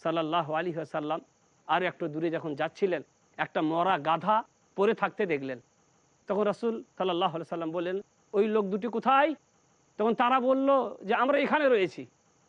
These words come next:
আল্লাহ রাসূল সাল্লাল্লাহু আলাইহি ওয়াসাল্লাম তখন বললেন যে, "তোমরা যাও আর এই মরা গাধার গোশত খাও।" তখন তারা বলল, "ইয়া রাসূলাল্লাহ, আল্লাহ আপনার প্রতি রহম করুন, এই মরা গাধার গোশত কি খাওয়া যায়?" তখন আল্লাহ রাসূল সাল্লাল্লাহু আলাইহি ওয়াসাল্লাম বললেন যে,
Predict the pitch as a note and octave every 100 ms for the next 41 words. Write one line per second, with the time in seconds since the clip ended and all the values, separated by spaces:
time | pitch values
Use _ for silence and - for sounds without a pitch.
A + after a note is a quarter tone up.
0 | _ _ D#3+ G#3 G#3 F#3 A3 F3 F#3 F#3
1 | F3+ E3+ E3+ D#3 F#3+ G3 E3+ D3+ D3+ E3+
2 | E3+ F3+ - _ _ - C#3 G3 B3 E4
3 | E4+ _ _ F3 G#3+ G3+ B3+ G3+ G#3 A#3
4 | C4 D4+ C4 A#3 F#3+ A3+ C#4+ - _ -
5 | E3+ F#3+ - - A#2+ G#2 _ _ _ _
6 | - G3 F#3+ F3 F3+ F#3+ F3+ F3 - -
7 | D3+ E3 F3 F3 F3 D#3+ F#3 E3+ D3 D#3
8 | G3+ _ - F#3 B3 B3 - A#3+ G#3+ G#3+
9 | A#3 F#3 G#3+ G#3 F#3+ F#3+ B3+ _ _ _
10 | - B3 B3 D#4 D4 D4 D4+ C#4 - C#4+
11 | A3 C4 C4 A#3 C#4+ A#2+ - _ _ _
12 | - G3+ G#3 G3+ F#3 E3+ F#3 - E3+ E3
13 | D#3+ D3 F3+ E3+ D3 - _ _ -